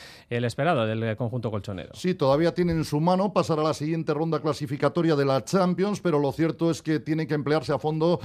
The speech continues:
Speaker 2: en los dos últimos partidos que le restan de competición continental. Joao Félix,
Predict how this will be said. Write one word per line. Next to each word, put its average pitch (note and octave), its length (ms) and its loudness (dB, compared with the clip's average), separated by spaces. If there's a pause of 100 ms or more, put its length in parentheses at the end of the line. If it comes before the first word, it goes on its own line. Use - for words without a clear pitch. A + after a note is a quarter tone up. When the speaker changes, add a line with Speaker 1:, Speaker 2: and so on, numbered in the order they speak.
(140)
Speaker 2:
en A2+ 140 0
los A#2 140 2
dos D#3 160 0
últimos D#3 320 -2
partidos F#3 460 0
que C#3+ 120 0
le C3+ 80 -2
restan E3 340 0
de E3 140 -2
competición D#3 720 -2
continental. C3 1040 0
Joao C3 240 4
Félix, F#3+ 420 2